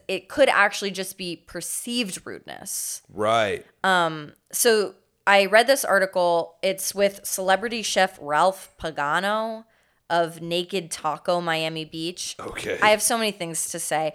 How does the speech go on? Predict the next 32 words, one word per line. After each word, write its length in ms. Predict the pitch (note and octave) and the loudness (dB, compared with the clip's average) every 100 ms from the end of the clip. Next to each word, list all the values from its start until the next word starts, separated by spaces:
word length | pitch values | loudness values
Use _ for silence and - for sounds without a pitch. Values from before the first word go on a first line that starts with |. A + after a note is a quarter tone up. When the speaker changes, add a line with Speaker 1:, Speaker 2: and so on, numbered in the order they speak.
| - | 0
Speaker 2:
<laughs> 140 | E3 - | 0 4
Speaker 1:
First 400 | - C4 - C#4 | 6 6 4 -2
of 160 | G3 | 4
all, 460 | F#3 F3 F3 F3 - | 6 8 6 2 2
I, 100 | G3 - | 4 6
I 80 | |
have 100 | G#3+ | 6
an 60 | G#3 | 4
objection 480 | G3+ G3 F3 - F3+ | -2 2 2 2 -2
already. 340 | E3+ E3 E3 D#3+ | 2 2 2 0
I'm 80 | |
interrupting 520 | E3 G3 F3+ D#3+ - D#3+ | -4 -2 2 2 0 -6
myself 440 | D#3 - D#3 - - - | -6 -2 -2 -4 -14 -10
'cause 160 | - G#3 | -6 -4
he 100 | A3 | -4
first 400 | G3+ A#3 B3+ - | -2 0 0 -2
appeared 320 | G#3+ G3 F#3 | -2 -2 0
on 140 | F3 F3 | 0 -2
T 180 | F#3+ | -6
V 220 | E3+ E3+ - | -4 -4 -2
on 160 | E3 | -4
Gordon 280 | E3 F3 F3 | -2 -2 0
Ramsay's 380 | E3 E3+ D#3+ - | -4 -4 -8 -8
Hell's 340 | F#3 F#3 F3+ | 0 0 0
Kitchen, 560 | - F3+ - A3 B3+ B3 | -8 -8 -6 -8 -8 -8
which, 200 | B3 - | -8 -8
like, 160 | G#3 - | -10 -8
isn't 300 | G#3 D4 E4 | -8 -8 -10
that 140 | G4+ | -6
a 40 | F#4 | -6
bad 380 | F#3 D3 D3+ F3+ | -6 -4 -4 -6
thing? 420 | - D#4 F#4+ | -8 -8 -8